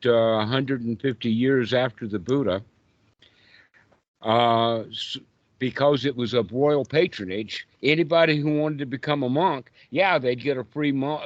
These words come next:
they'd get a free robe, they'd get a free bowl, they'd get a free room, and, and so many of the Brahmins became Buddhist monks during that time,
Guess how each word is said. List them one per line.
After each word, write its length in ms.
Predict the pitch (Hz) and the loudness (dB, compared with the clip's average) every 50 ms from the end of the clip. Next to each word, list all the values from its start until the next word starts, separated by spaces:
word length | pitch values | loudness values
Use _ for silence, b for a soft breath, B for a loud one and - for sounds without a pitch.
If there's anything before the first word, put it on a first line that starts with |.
| 131 | -4
they'd 280 | 117 131 127 127 113 113 | -2 -2 -2 -2 -2 -2
get 160 | 139 143 139 | -2 -2 -2
a 80 | 135 123 | -2 -4
free 220 | - - 139 135 | -6 -6 -6 -4
robe, 400 | 127 127 143 151 160 165 151 123 | 0 4 6 6 6 6 4 2
they'd 160 | 135 120 113 | -2 -2 -2
get 220 | 104 135 147 147 143 | 0 -2 -2 -2 -2
a 40 | |
free 280 | 131 - - 147 147 135 | -6 -8 -4 -2 -2 -2
bowl, 400 | 120 113 143 147 151 151 160 156 | 0 2 2 4 4 4 4 2
they'd 440 | 143 131 123 123 113 110 - - - _ _ _ _ - | 0 -2 -2 -2 -6 -8 -12 -16 -20 _ _ _ _ 0
get 160 | 139 151 147 147 | 2 2 2 2
a 60 | 127 | -2
free 320 | - _ - 151 147 139 | -8 _ -4 -2 -2 0
room, 440 | 135 139 147 151 156 160 160 156 156 | 0 0 2 2 4 4 4 4 2
and, 140 | 143 123 117 | 2 2 0
and 360 | 117 123 123 123 127 127 120 | 0 0 0 2 0 0 0
so 220 | 104 - 135 123 | -2 -4 -4 -2
many 320 | 120 127 139 147 160 160 151 | 0 0 0 0 2 2 2
of 140 | 151 143 127 | 2 2 0
the 60 | 131 | 0
Brahmins 500 | 104 139 147 160 165 147 127 127 120 - | 0 0 0 2 2 0 0 -2 -4 -6
became 580 | 117 113 - 131 135 135 135 127 127 123 120 | -8 -8 -4 -2 -2 0 0 0 0 -2 -4
Buddhist 380 | 107 131 139 131 127 113 - - | -4 -4 -2 -2 -2 -4 -4 -4
monks 340 | 135 160 160 123 104 - - | -2 -2 -2 -4 -6 -12 -8
during 240 | - 123 123 123 120 | -4 -2 0 2 2
that 240 | 117 110 104 - | 2 0 0 -2
time, 400 | - 113 151 156 139 127 117 107 | -6 -4 -2 -2 0 0 -2 -4